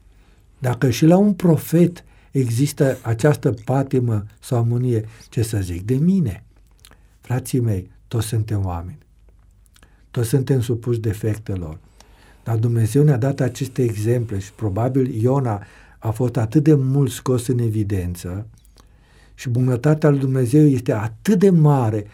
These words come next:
cu acest om, pentru că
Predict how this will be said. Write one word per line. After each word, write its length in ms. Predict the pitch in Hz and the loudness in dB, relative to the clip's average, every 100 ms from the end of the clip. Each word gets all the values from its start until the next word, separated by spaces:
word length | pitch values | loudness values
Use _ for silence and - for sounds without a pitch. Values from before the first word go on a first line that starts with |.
| - - | -20 -6
cu 100 | 123 | -4
acest 380 | 110 135 117 - | 0 0 -2 -4
om, 460 | 107 90 110 143 151 _ _ - | -4 -2 -2 -4 -8 _ _ 0
pentru 440 | 156 165 143 110 | 2 2 2 -2
că 280 | 101 90 | -4 -6